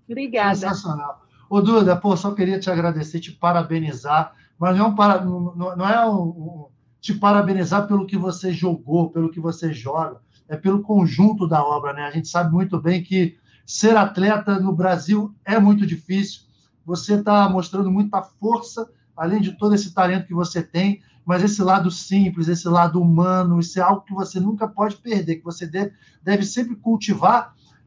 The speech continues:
Speaker 2: pra, eh, se tornar cada vez mais inspiração e referência pra todo mundo, não só pelo, pelo quanto que você joga, mas pela pessoa que você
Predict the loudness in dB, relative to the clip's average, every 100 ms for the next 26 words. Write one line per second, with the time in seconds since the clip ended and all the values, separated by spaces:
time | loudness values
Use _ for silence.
0 | _ 0 4 4 4 2 4 4 2 -2
1 | 0 2 2 0 -2 -2 -2 -2 0 0
2 | 0 -4 -8 -4 -2 -2 -4 -6 -6 -4
3 | -2 -2 -6 -12 _ _ _ _ -2 0
4 | 4 4 6 6 4 2 -2 _ 4 4
5 | 2 0 2 2 0 _ -6 -6 -8 -14
6 | -4 -2 -2 -2 -2 -4 -6 -4 -2 2
7 | 2 2 -6 _ _ -2 0 0 0 0
8 | -2 -2 -2 -4 -2 -4 -4 -2